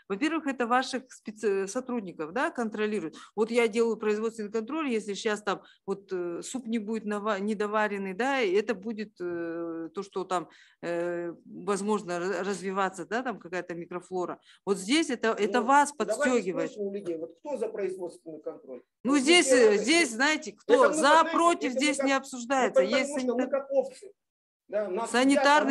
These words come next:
Speaker 2: сидим,
Speaker 1: правила
Speaker 2: да.
Speaker 1: есть утвержденные.
Speaker 2: Если вы
Speaker 1: Потом,
Speaker 2: нас
Speaker 1: вот
Speaker 2: пригласили
Speaker 1: смотрите.
Speaker 2: как равных, если мы как равные, да, то вот
Speaker 1: Это
Speaker 2: мы
Speaker 1: вы
Speaker 2: можем
Speaker 1: можете
Speaker 2: взять, да.
Speaker 1: выходить
Speaker 2: А если,
Speaker 1: через
Speaker 2: например,
Speaker 1: это
Speaker 2: как
Speaker 1: ми-
Speaker 2: просто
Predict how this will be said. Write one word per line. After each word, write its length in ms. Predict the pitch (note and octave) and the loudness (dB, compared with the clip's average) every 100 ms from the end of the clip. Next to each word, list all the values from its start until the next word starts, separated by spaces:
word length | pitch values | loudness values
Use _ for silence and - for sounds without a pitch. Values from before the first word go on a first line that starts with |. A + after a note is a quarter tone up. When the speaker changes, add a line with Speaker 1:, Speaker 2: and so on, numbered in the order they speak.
| C4 | 2
Speaker 2:
сидим, 60 | |
Speaker 1:
правила 420 | B3 A#3+ B3+ A#3 F#3 | 2 2 2 2 0
Speaker 2:
да. 140 | F#3+ | 0
Speaker 1:
есть 160 | F#3 F#3 | -4 -6
утвержденные. 540 | - F3 E3 E3+ D3 - | -12 -12 -6 -6 -6 -6
Speaker 2:
Если 240 | B3 B3+ | -4 2
вы 80 | B3+ | 4
Speaker 1:
Потом, 180 | E4 - | 6 4
Speaker 2:
нас 120 | - | 2
Speaker 1:
вот 160 | - | -6
Speaker 2:
пригласили 280 | - D4 C4 | -2 4 6
Speaker 1:
смотрите. 260 | D4 C4 C#4 A#3+ | 6 4 2 2
Speaker 2:
как 100 | G#3 | 2
равных, 440 | C4+ G3 G#3 D3 - F#3 | 0 -2 -4 -12 -10 -8
если 180 | F#3 G3+ | -6 -6
мы 100 | G3+ | -6
как 160 | G3+ G3+ | -4 -2
равные, 360 | F3+ D3+ C#3 | -2 -4 -6
да, 240 | F#3 A3+ - _ - | -4 -4 -6 _ -6
то 140 | G3+ | -4
вот 140 | A#3 C4 | 2 4
Speaker 1:
Это 160 | E4 E4 | 6 6
Speaker 2:
мы 40 | |
Speaker 1:
вы 60 | F4+ | 8
Speaker 2:
можем 120 | D4 E4 | 8 6
Speaker 1:
можете 260 | D4 D#4 | 6 2
Speaker 2:
взять, 420 | D4 C#4 B3 G#3+ G3+ | 2 4 4 4 0
да. 40 | |
Speaker 1:
выходить 320 | G#3 - - C#4 | -4 -4 0 0
Speaker 2:
А 20 | |
если, 140 | C4 | 0
Speaker 1:
через 120 | C4+ B3+ | 2 2
Speaker 2:
например, 200 | B3+ B3+ B3+ | 2 6 6
Speaker 1:
это 80 | |
Speaker 2:
как 160 | B3+ C4 | 6 2
Speaker 1:
ми- 120 | C4 | -2
Speaker 2:
просто 360 | B3+ B3 A#3 | 0 0 0